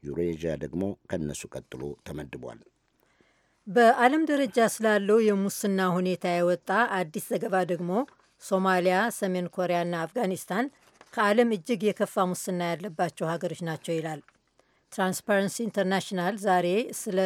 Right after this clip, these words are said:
Speaker 2: ሙስና ጉዳይ ዓመታዊ ዘገባ አውጥቷል። ጥናቱ የተመሰረተው በዓለም ደረጃ በተገኘ የባለሙያዎች አመለካከት እንደሆነ ቡድኑ ጠቁሟል። በዝቅተኛ ቁጥር የተፈረጁት ሀገሮች የከፋ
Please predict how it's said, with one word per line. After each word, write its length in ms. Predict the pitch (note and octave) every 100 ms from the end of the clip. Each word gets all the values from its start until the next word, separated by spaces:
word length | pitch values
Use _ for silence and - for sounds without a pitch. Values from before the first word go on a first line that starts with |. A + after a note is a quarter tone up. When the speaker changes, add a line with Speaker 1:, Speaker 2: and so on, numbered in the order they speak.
| F3+ F3
Speaker 2:
ሙስና 440 | F#3 G#3 G#3 F#3+ F3+
ጉዳይ 340 | D#3+ D3+ F3 F3
ዓመታዊ 400 | E3+ E3 F3 E3
ዘገባ 320 | E3 E3 D#3+ F#3 -
አውጥቷል። 520 | F#3 F3+ F3 E3+ D#3 - _ _ _ _ -
ጥናቱ 260 | G3 G3 F#3
የተመሰረተው 760 | F#3+ F#3 F3 - F3 F3+ A#3
በዓለም 380 | G3 F#3 F3 F3
ደረጃ 400 | E3+ E3+ D#3 F3+
በተገኘ 460 | E3 D#3+ G3 E3+ E3 A3+ B3+ _ _ _ -
የባለሙያዎች 1120 | G3 F#3+ E3+ F#3+ F#3+ F#3+ F#3+ F#3 F#3 G3+ - -
አመለካከት 640 | G#3 G#3 F#3+ - F3 F3 G3+
እንደሆነ 340 | E3 E3 E3+ F#3+
ቡድኑ 340 | E3+ F#3+ F3+ E3
ጠቁሟል። 540 | F#3 E3+ E3+ D#3+ D#3+ C#3+ _ _ _ _ _ _ F#3+
በዝቅተኛ 640 | G#3 G3+ A#3 - A3 G3+ G3 -
ቁጥር 340 | G3 - F3+
የተፈረጁት 640 | E3 E3+ D#3+ F#3 F#3 F3 -
ሀገሮች 460 | F#3 F#3 F#3+ B3 -
የከፋ 340 | G#3+ G#3 -